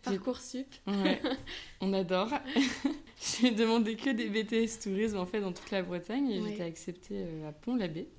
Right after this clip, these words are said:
Speaker 2: Ouais.
Speaker 1: Donc, j'ai été le faire, euh, là-bas. Petite ville, petit, euh, lycée, mais, euh, ça me convenait. Et, euh, que j'ai eu mon B T S.
Speaker 2: Ouais.
Speaker 1: Bon, c'était le covid, donc c'était assez
Speaker 2: C'est vrai.
Speaker 1: compliqué, ouais.
Speaker 2: Mm, mm.
Speaker 1: J'ai,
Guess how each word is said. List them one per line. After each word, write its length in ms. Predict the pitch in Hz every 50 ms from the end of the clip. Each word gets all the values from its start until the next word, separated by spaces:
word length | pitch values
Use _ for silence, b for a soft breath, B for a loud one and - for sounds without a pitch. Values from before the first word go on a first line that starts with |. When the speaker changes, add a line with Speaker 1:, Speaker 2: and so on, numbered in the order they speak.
| - - - 233
Speaker 2:
Ouais. 240 | 214 202 190 226 - -
Speaker 1:
Donc, 120 | 175 170
j'ai 140 | 170 175 175
été 200 | 165 - - 196
le 100 | 190 175
faire, 260 | - - - 175 170
euh, 260 | 165 160 156 156 156
là-bas. 280 | 156 156 147 147 160 208 285 - - - - - - - _ _ - - - - -
Petite 320 | - - - 202 185 170
ville, 240 | 170 175 208 240 233
petit, 520 | - - 185 - - - - 185 190 190
euh, 120 | 180 170 165
lycée, 440 | 170 170 175 - - - 196 254 277
mais, 120 | 254 208 175
euh, 340 | 165 165 160 160 160 160 165
ça 140 | 160 - 175
me 60 | 165
convenait. 420 | 156 - - 165 165 170 175 214 - - - B B B B B B B B B B B B B B B
Et, 140 | 185 185 185
euh, 240 | 180 175 170 170 170
que 340 | - - - 196 196 202 185
j'ai 200 | 175 180 190 220
eu 40 |
mon 160 | 269 302 294 233
B 140 | 196 202
T 100 | - -
S. 520 | 185 175 226 285 - - - - - - - _
Speaker 2:
Ouais. 120 | 247 233 214
Speaker 1:
Bon, 140 | 180 180 180
c'était 420 | - - 185 180 - 190 190 190
le 140 | 180 180 180
covid, 360 | 180 - 214 208 233 285 262
donc 220 | 208 196 190 180
c'était 300 | - - 190 170 - 185
assez 240 | 175 175 180 - 202
Speaker 2:
C'est 100 | 196 -
vrai. 60 | 214
Speaker 1:
compliqué, 360 | 208 202 190 208 208 208 - 214
ouais. 260 | 214 208 175 170 180 233
Speaker 2:
Mm, 60 | 226
mm. 80 | 226 226 -
Speaker 1:
J'ai, 400 | 220 220 175 170 175 170 180 190